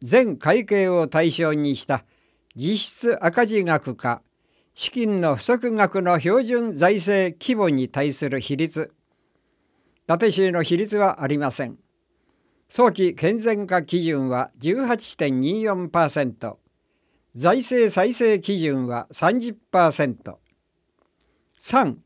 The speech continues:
実質公債費比率は、地方公共団体の一般会計などが負担する元利償還金と、準元利償還金の標準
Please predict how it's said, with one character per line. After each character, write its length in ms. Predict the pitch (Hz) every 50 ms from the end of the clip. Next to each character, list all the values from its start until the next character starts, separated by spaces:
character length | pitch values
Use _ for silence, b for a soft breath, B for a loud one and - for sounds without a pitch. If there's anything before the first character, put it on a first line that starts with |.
| _ _ _ _ _ _ _ _ _
実 220 | 123 113 151 220 220
質 340 | - - - - 240 240
公 280 | 226 - - 202 240 240
債 280 | - 254 247 226 226 190
費 220 | 170 196 190 - -
比 160 | - - 202
率 260 | 165 165 131 - - 131
は、 220 | 127 123 - - _ _ _ _ _ _ _ _ _ _ _ _ _
地 140 | - - 208
方 280 | 214 262 285 254 208 156
公 240 | - 175 196 240
共 320 | 233 220 220 214 214 208 196
団 260 | 170 180 180 175 165
体 200 | 131 156 151 147
の 260 | 147 143 139 135 - - _ _
一 160 | 160 175 180 - _
般 260 | 262 254 240 233 208
会 240 | - 196 214 208 -
計 240 | - - 156 143 139
な 140 | 131 139
ど 140 | 127 135 135
が 200 | 127 135 131 127
負 140 | 123 - -
担 280 | - 175 185 185 180 160
す 140 | - 175
る 200 | 156 160 147 - _ _ _ _ _ _ _ _ _ _ -
元 300 | 131 175 240 262 247 202
利 120 | 175 165 147
償 280 | - - 180 220 226
還 280 | 226 196 185 180 175 156
金 240 | - 160 156 143 -
と、 240 | - 156 143 120 - _ _ _ _ _ _ _ _ _ _ _
準 380 | 123 147 247 269 214 147 101 - -
元 360 | 135 127 175 226 254 240 196
利 220 | 160 151 143 -
償 320 | - - - 170 202 247 233
還 280 | - 208 202 202 202
金 300 | 165 - 185 175 175 175
の 280 | 170 165 160 156 - - -
標 340 | - - 160 196 262 269 240
準 380 | 202 233 233 220 208 175 -